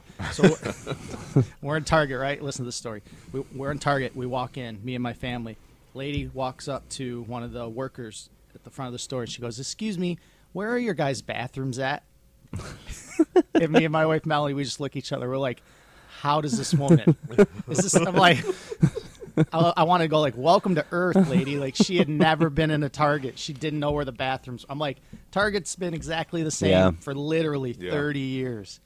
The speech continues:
Speaker 1: It just blew my mind to see an adult woman not know
Speaker 2: Maybe she's
Speaker 1: where
Speaker 2: never
Speaker 1: the
Speaker 2: used the
Speaker 1: bathroom was.
Speaker 2: restroom in a Target before, I
Speaker 3: Yeah,
Speaker 2: guess.
Speaker 3: that's true.
Speaker 2: Yeah.
Speaker 1: Or
Speaker 3: That's
Speaker 1: she just
Speaker 3: true.
Speaker 1: walks through the front door with her eyes
Speaker 2: Yeah,
Speaker 1: closed.
Speaker 2: tunnel vision.
Speaker 3: That's right.
Speaker 1: <laughs> It blew my mind.
Speaker 3: It happened. I mean,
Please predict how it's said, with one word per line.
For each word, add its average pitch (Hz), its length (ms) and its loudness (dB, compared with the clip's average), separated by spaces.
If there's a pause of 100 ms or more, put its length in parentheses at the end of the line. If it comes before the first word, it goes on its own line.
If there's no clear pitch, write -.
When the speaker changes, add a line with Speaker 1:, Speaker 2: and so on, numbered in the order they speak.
(200)
Speaker 1:
It 120 100 -12
just 127 180 -10
blew 131 180 -6
my 127 160 -6
mind 113 280 -8
to 113 80 -8
see 127 160 -12
an 110 80 -10
adult 107 300 -8
woman 107 240 -10
not 110 240 -10
know 113 320 -8
Speaker 2:
Maybe 85 160 -4
she's 87 160 -6
Speaker 1:
where 90 160 0
Speaker 2:
never - 120 0
Speaker 1:
the 82 80 0
Speaker 2:
used 131 180 0
the 95 80 0
Speaker 1:
bathroom - 40 -2
was. 107 220 0
Speaker 2:
restroom 87 200 -2
in 98 60 -2
a 104 60 -2
Target 117 260 -6
before, 67 220 -10
I 73 80 -4
Speaker 3:
Yeah, - 40 -6
Speaker 2:
guess. 170 240 4
Speaker 3:
that's 180 220 2
true. 113 380 4
Speaker 2:
Yeah. - 100 -12
Speaker 1:
Or - 40 -10
Speaker 3:
That's 117 180 2
Speaker 1:
she 156 100 0
just 143 200 0
Speaker 3:
true. 120 100 4
Speaker 1:
walks 135 240 2
through 147 160 -10
the 139 80 -8
front 131 240 -12
door 131 200 -6
with 120 80 -6
her 113 120 -6
eyes 117 280 -4
Speaker 2:
Yeah, 87 280 2
Speaker 1:
closed. - 180 -14
Speaker 2:
tunnel 92 220 0
vision. 71 260 -6 (280)
Speaker 3:
That's - 200 -8
right. 104 440 8
Speaker 1:
<laughs> - 40 -12 (960)
It - 140 -12
blew 139 160 -2
my 131 120 0
mind. 120 280 2
Speaker 3:
It 254 160 12
happened. 139 320 12
I 143 60 12
mean, 151 100 12